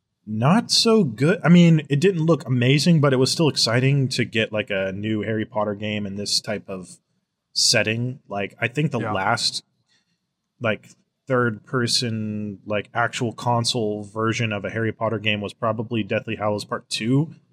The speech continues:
Speaker 1: um, 'cause I don't think they've made anything other than, like, you know,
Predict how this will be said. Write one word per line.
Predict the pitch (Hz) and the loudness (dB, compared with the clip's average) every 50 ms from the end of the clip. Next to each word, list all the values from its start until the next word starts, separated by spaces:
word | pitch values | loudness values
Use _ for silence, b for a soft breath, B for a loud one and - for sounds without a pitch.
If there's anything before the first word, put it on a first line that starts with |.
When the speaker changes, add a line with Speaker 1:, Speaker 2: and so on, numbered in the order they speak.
| _ _ _ _ - | _ _ _ _ -6
Speaker 1:
um, | 110 107 104 104 104 104 | -4 -2 -2 -2 -4 -6
'cause | - 117 107 | -6 -4 -2
I | 117 | -2
don't | 117 113 104 - | -2 -2 -4 -6
think | - 113 107 - | -6 -8 -6 -4
they've | 110 104 98 90 | -4 -4 -4 -4
made | 104 104 101 104 98 101 | -6 -4 -4 -2 -2 -2
anything | 101 104 95 - 101 95 95 | -4 -6 -6 -8 -8 -8 -8
other | - 104 101 107 104 | -8 -6 -4 -4 -4
than, | 101 104 98 95 98 | -4 -6 -8 -8 -8
like, | 98 95 92 - _ _ _ _ _ _ _ _ _ _ _ | -8 -8 -8 -10 _ _ _ _ _ _ _ _ _ _ _
you | - 110 101 | -6 -6 -6
know, | 98 95 92 92 92 90 | -4 -6 -6 -6 -8 -10